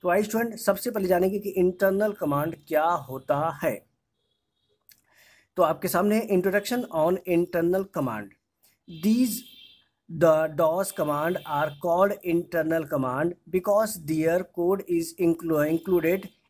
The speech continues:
in command dot com, the dos in Windows nine X command processor।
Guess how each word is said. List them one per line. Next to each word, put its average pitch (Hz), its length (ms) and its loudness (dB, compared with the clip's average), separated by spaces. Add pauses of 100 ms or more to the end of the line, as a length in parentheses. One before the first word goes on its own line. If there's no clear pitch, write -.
(140)
in 175 240 2 (360)
command 175 300 2
dot 156 320 2
com, 120 200 -6 (500)
the 165 160 4
dos 208 380 0
in 185 220 2
Windows 170 480 0
nine 156 280 2
X 196 240 0
command 147 480 0 (300)
processor। 175 440 -2